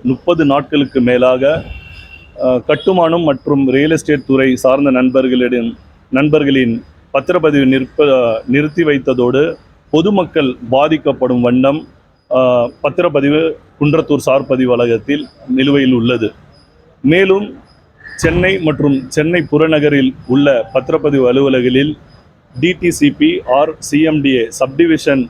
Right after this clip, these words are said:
அப்ரூவல் பெருமளவில் பதிவு செய்ய மறுக்கிறார்கள் பத்திரப்பதிவு துறையில். ஆகையால் அதை கண்டித்து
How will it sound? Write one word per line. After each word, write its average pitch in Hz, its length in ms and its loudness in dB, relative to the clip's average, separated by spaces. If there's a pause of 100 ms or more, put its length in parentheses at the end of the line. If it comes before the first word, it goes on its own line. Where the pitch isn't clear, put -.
(140)
அப்ரூவல் 143 580 0 (640)
பெருமளவில் 160 600 0 (300)
பதிவு 170 300 0
செய்ய 143 480 0 (160)
மறுக்கிறார்கள் 127 720 0 (120)
பத்திரப்பதிவு 123 600 -2
துறையில். 113 300 -2 (320)
ஆகையால் 139 580 0 (260)
அதை 127 180 0
கண்டித்து 151 720 -2